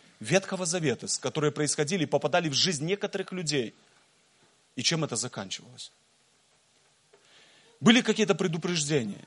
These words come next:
Я, я вас умоляю, возьмите это для себя, не обижайтесь, если кого-то затрагивало. Бог свидетель мой, я не имел вас в виду никого, ничего имя. Еще раз повторяю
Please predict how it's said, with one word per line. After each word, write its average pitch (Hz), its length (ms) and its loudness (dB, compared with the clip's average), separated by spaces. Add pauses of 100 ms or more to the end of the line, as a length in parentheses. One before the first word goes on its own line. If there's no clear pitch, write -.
Я, 185 280 2
я 165 160 -2
вас 180 200 0
умоляю, 165 380 0
возьмите 165 520 0
это 120 120 -4
для 113 160 -6
себя, 107 200 -4
не 131 100 0
обижайтесь, 170 600 2
если 131 180 -4
кого-то 151 260 -2
затрагивало. 107 580 -4 (420)
Бог 202 220 10
свидетель 202 480 2
мой, 151 160 4
я 151 120 2
не 202 160 4
имел 202 240 4
вас 165 280 4
в 143 40 -8
виду 151 240 -2
никого, 131 340 0
ничего 110 320 -2
имя. 104 180 -6 (3250)
Еще 190 240 6
раз 160 140 6
повторяю 127 600 2